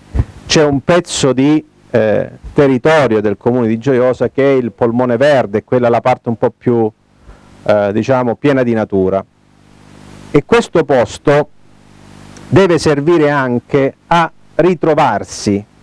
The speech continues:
In questi due anni ci siamo ritrovati poco negli spazi pubblici, nelle piazze, abbiamo forse disimparato a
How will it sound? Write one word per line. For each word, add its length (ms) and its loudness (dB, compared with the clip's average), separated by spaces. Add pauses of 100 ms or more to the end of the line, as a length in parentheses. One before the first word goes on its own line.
(460)
In 120 0
questi 280 -2
due 140 0
anni 180 0
ci 100 -4
siamo 240 0
ritrovati 460 0
poco 380 0
negli 320 0
spazi 440 -4
pubblici, 460 -2
nelle 240 0
piazze, 560 -2 (480)
abbiamo 640 0
forse 320 -2
disimparato 760 -2
a 180 0